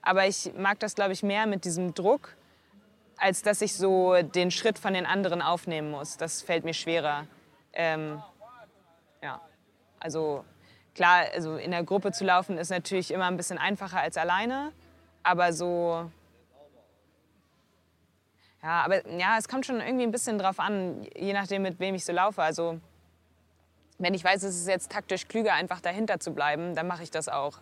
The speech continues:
Also nur weil ich dann irgendwie lieber vorne laufe, macht's ja keinen Sinn. <laughs> Also man muss ja nicht immer nur das machen, was man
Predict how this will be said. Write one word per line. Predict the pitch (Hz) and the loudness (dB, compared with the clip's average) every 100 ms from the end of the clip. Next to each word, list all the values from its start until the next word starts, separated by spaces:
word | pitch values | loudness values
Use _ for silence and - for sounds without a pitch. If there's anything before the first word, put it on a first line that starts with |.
| - | -8
Also | 160 156 - - - | -4 -4 -6 -14 -6
nur | 190 175 | -2 2
weil | 175 | 2
ich | 170 | 2
dann | 170 | -2
irgendwie | 170 175 170 | -2 -2 -2
lieber | 175 190 175 | 0 2 2
vorne | 165 190 202 | 0 -2 -2
laufe, | 156 151 156 180 | 0 -2 -2 -4
macht's | 175 160 | -4 -4
ja | 170 | -6
keinen | - 160 | -4 -8
Sinn. | 147 147 185 | -6 -8 -10
<laughs> | - - - | -12 -20 -14
Also | - 190 196 208 - - - - - - - | -2 4 4 2 -12 -20 -20 -20 -20 -20 -4
man | 185 | 0
muss | 196 - | 2 2
ja | 190 | 0
nicht | 185 | 0
immer | 190 180 | 0 -2
nur | 175 170 | 0 0
das | 175 | 0
machen, | 185 175 | -2 -8
was | 160 156 | -8 -8
man | 147 147 | -10 -12